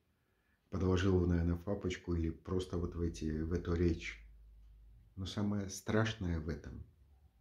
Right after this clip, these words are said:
что и в это совершенно не исключаю, что сам Путин,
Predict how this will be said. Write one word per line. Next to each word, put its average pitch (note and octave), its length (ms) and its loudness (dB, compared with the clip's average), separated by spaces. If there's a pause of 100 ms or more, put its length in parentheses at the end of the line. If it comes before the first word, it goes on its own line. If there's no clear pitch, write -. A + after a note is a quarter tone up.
(320)
что - 300 -4 (120)
и F#2+ 120 -4
в D#2+ 120 0
это G2 380 4 (1900)
совершенно F#2+ 640 2
не F#2 260 2
исключаю, F2 840 2 (220)
что - 160 -16
сам D2+ 340 -2
Путин, F2+ 480 -2